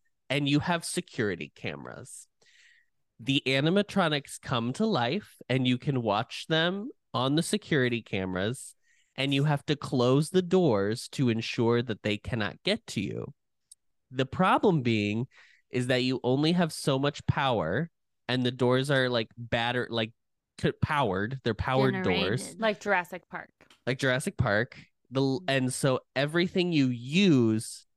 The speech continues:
Speaker 1: takes more power, and if you run out of power, then the doors are left open, and you are, like, fully, uh,
Speaker 2: Exposed.
Speaker 1: exposed, yes.
Speaker 3: Mm.
Speaker 1: You do not move in this game. You do not walk.
Speaker 3: How
Speaker 1: You
Speaker 3: much
Speaker 1: do
Speaker 3: was
Speaker 1: not
Speaker 3: this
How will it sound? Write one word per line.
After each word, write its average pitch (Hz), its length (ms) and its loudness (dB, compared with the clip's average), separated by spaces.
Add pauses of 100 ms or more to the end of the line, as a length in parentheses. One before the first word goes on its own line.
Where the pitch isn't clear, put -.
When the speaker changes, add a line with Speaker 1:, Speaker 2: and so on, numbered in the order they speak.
(100)
Speaker 1:
takes - 320 2
more 123 200 2
power, 127 420 2
and 127 160 -2
if 123 140 -4
you 120 80 0
run 117 180 2
out 165 160 0
of 156 120 -2
power, 110 420 2
then 117 160 -2
the 120 80 -2
doors 113 300 2
are 107 100 2
left 98 260 -2
open, 117 540 0
and 104 140 -4
you 107 160 0
are, 95 120 2
like, 95 280 -4
fully, 98 600 0 (640)
uh, 85 400 0
Speaker 2:
Exposed. 180 600 -10
Speaker 1:
exposed, - 680 -2
yes. - 320 -8 (500)
Speaker 3:
Mm. 180 300 -12
Speaker 1:
You 170 160 4
do 240 180 6
not 262 300 4
move 139 460 4 (680)
in 120 220 -2
this 113 220 -4
game. - 300 -10 (840)
You 170 300 2
do 214 160 4
not 208 300 2
walk. 143 580 -2 (320)
Speaker 3:
How 139 220 0
Speaker 1:
You 139 60 4
Speaker 3:
much - 80 -2
Speaker 1:
do 143 60 -2
Speaker 3:
was 147 60 -4
Speaker 1:
not 147 300 0
Speaker 3:
this 254 80 -12